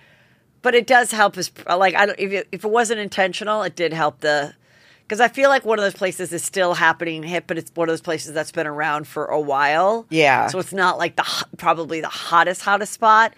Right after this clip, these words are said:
Speaker 1: and this gave it, like, a little bit of a
Speaker 2: Well, 'cause, and people wanna go
Speaker 1: resurgence.
Speaker 2: support it and be extra nice and be like, "I went to Balthazar and I was super nice to the waitresses and
Speaker 1: I went to
Speaker 2: wait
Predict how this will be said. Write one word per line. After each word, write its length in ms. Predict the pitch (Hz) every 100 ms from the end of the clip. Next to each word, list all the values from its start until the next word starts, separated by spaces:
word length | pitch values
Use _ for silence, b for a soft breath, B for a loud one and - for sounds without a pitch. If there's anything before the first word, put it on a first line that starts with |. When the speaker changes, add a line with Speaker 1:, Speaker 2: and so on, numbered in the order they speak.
| B B B
Speaker 1:
and 140 | 185
this 160 | 185 175
gave 180 | 180 165
it, 80 |
like, 180 | 151 160
a 40 | 160
little 220 | 160 156
bit 160 | 156 151
of 100 | 143
a 240 | 139 135 _ _
Speaker 2:
Well, 80 | 202
'cause, 160 | 254 -
and 180 | 196
people 220 | 233 202 190
wanna 240 | 170 175
go 80 | 165
Speaker 1:
resurgence. 120 | 160
Speaker 2:
support 380 | - - 175 160
it 180 | 135 135
and 80 |
be 140 | 147 135
extra 300 | 131 - 135
nice 340 | 120 123 -
and 80 | 131
be 80 | 131
like, 180 | 120 113
"I 120 | 143
went 140 | 196
to 60 | 180
Balthazar 440 | 110 110 117 123
and 100 | 131
I 40 | 139
was 100 | 123
super 260 | 139 131
nice 220 | 120 113 -
to 60 | 127
the 60 |
waitresses 640 | 120 139 - - - - -
and 80 |
Speaker 1:
I 60 | 247
went 100 |
to 60 |
Speaker 2:
wait 20 | 339